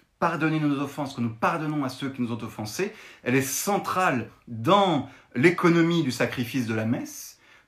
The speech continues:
pour observer cette demande du Christ, de nous réconcilier d'abord avec notre frère,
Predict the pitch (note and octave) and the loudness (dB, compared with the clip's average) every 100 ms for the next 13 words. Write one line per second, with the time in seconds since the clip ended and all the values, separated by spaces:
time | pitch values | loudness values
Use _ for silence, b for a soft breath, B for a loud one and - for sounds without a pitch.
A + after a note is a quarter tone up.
0 | - F3+ F#3+ D#3+ C3 - - F#3 - F3+ | -6 -2 2 2 0 -6 6 6 6 0
1 | E3 D#3+ D#3 A#2+ C3 C3 B2 A#2 A#2 F#3+ | 2 0 -2 0 4 6 6 2 -2 -6
2 | F#3 B2+ D3+ D3+ F3 F3+ F3 E3 E3 C#3 | -4 0 2 4 4 2 0 -2 0 0
3 | C3 C3 A#2 A#2 A2+ - C3 E3 | 2 0 -2 -6 -12 -8 -6 -6